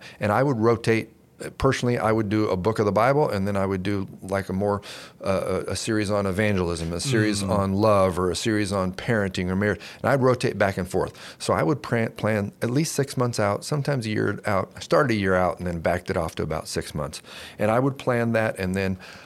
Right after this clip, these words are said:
Speaker 1: um, I would write usually, uh, the week of. I'd plan series. Sometimes I'd start outlining them in
Speaker 2: Mm-hmm.
Speaker 1: advance, but, uh,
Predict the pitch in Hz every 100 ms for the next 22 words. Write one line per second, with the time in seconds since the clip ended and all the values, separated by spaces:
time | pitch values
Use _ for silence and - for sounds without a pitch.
0 | - 92 85 82 - - 92 98 87 80
1 | 85 101 104 92 - - - - - _
2 | - 80 92 135 127 95 82 85 92 -
3 | _ - - - 85 - 80 90 82 95
4 | 92 85 - - - - 95 - 110 95
5 | - 113 113 117 - - - 196 190 170
6 | 135 131 - 117 - 90 - 120 131 131
7 | 131 139 143 - - - 127 127 120 135
8 | - - - - - - - 104 101 -
9 | 101